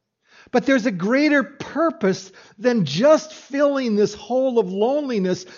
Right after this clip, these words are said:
that may have been even in Levi's heart. He would have been ostracized, understand.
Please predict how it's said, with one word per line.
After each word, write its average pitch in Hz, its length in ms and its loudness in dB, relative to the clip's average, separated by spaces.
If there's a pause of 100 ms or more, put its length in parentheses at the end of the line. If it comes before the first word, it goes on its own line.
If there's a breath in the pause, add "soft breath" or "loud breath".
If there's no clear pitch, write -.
that 240 220 2
may 262 240 4
have 208 220 0
been 220 260 0
even 214 380 -2
in 190 240 0
Levi's 190 440 0
heart. 302 440 -8 (680)
He 254 140 -6
would 339 80 -2
have 349 80 -6
been 220 100 -2
ostracized, 151 880 -6
understand. 120 560 -12